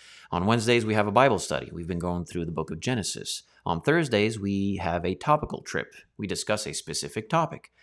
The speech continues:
On Fridays, we have the socio-political discussion, interaction with political affairs and current events. If you think that's something that you would like to tune into, please follow, please subscribe, like, share,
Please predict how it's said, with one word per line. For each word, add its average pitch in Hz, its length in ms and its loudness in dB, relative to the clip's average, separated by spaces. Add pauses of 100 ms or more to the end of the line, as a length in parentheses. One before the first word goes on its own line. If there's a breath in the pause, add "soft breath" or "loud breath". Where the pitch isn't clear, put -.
(240 soft breath)
On 85 140 2
Fridays, 85 600 2
we 95 120 -2
have 87 220 0
the 85 80 -4
socio-political 104 920 0
discussion, - 720 -6
interaction 107 520 2
with - 180 -8
political 127 420 2
affairs 107 380 4
and 87 100 -8
current 76 300 -8
events. - 380 -12 (240 soft breath)
If 95 100 -4
you 104 60 0
think 110 180 0
that's 107 200 4
something 104 480 0 (220 loud breath)
that 98 200 2
you 101 80 -4
would 98 180 2
like 95 300 2
to 90 340 -2 (440 loud breath)
tune 123 200 4
into, 175 540 4 (600)
please 143 300 0
follow, 104 440 2
please 123 300 -2
subscribe, 80 680 -4 (960)
like, 101 340 6
share, 98 640 2